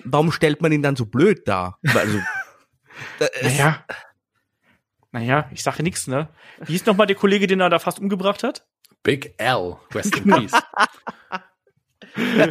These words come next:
Speaker 1: Tank Abbott war ja auch die, der Grund, warum Vince Russo das erste Mal dann gegangen ist, weil er wollte ihn ja zum World Champion machen,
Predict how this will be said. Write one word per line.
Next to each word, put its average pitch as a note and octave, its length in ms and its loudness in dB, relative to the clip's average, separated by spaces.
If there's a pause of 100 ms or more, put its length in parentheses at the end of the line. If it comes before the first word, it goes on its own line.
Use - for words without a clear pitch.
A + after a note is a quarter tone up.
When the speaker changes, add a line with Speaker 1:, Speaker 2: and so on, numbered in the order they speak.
(160)
Speaker 1:
Tank B3+ 300 0
Abbott F#3 260 2
war F3+ 140 4
ja A#3+ 120 4
auch - 120 -4
die, F#3 180 -6
der D3 120 0
Grund, G#3+ 280 -2
warum E3+ 180 0
Vince D3+ 160 -6
Russo F#3+ 200 0
das C#3+ 80 -2
erste D3 260 2
Mal C#3+ 220 2
dann C3+ 180 -2
gegangen C3 580 0 (420)
ist, - 340 0
weil A2 100 4
er A2+ 80 4
wollte B2 160 4
ihn B2+ 60 -4
ja B2 100 2
zum A#2 140 -10
World B2 240 4
Champion G2 280 -2
machen, G2 280 -4